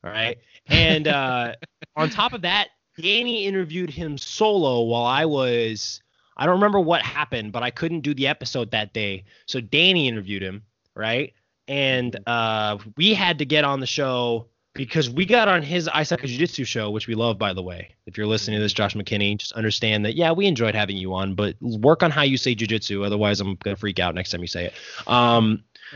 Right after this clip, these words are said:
Speaker 1: and, yeah, so really we did one episode, me and Danny together, so that's one. Uh, go, go, what, what,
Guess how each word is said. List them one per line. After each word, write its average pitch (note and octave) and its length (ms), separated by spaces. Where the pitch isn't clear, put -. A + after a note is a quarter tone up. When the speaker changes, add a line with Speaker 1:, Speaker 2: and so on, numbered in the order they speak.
Speaker 1:
and, E3+ 480
yeah, A3 280
so G3 420
really F#4+ 340
we G#3+ 160
did G3 220
one F3 260
episode, F#3 600
me E3+ 260
and D3+ 100
Danny D3+ 240
together, C3 360
so G3 120
that's G#3+ 200
one. B2 440
Uh, C#3 600
go, A3 260
go, G3+ 140
what, F3+ 340
what, E3+ 220